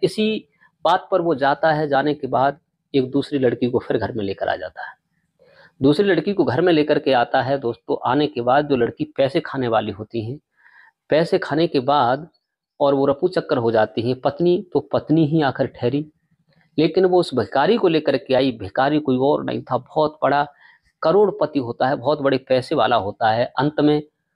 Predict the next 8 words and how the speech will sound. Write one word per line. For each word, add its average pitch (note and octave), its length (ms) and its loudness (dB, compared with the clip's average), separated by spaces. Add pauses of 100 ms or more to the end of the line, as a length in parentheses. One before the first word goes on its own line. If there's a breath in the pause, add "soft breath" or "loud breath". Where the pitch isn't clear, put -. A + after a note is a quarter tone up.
(160)
वही C3 540 0
उसे D3 200 -2
समझाता A#2+ 640 -2
है C3 380 -4
और B2 80 -6
कहता - 340 -6
है, G#2+ 80 -2
"रश्मि," - 380 -8